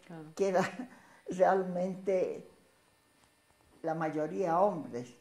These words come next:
Speaker 2: y muy pocas mujeres.
Speaker 1: ¿Quiénes la criticaban? ¿La criticaban más las mujeres? ¿La criticaban más los hombres?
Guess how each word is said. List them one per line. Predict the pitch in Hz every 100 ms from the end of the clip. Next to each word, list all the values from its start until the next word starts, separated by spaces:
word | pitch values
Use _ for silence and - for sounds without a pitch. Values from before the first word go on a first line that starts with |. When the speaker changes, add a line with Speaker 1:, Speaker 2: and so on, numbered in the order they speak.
| _ _ _ _ _ _ _ _ _
Speaker 2:
y | 175
muy | 170 208
pocas | 208 170 175 170 175
mujeres. | 170 - 170 156 117
Speaker 1:
¿Quiénes | - 302 277
la | 214
criticaban? | 180 175 175 175 165 156
¿La | 160
criticaban | 160 160 180 220 220 208
más | 208 208
las | 190 175
mujeres? | 170 156 - 240 269 302 -
¿La | 175
criticaban | 170 160 160 190 202 196 190
más | 190 190
los | 185 170 185
hombres? | 175 151 131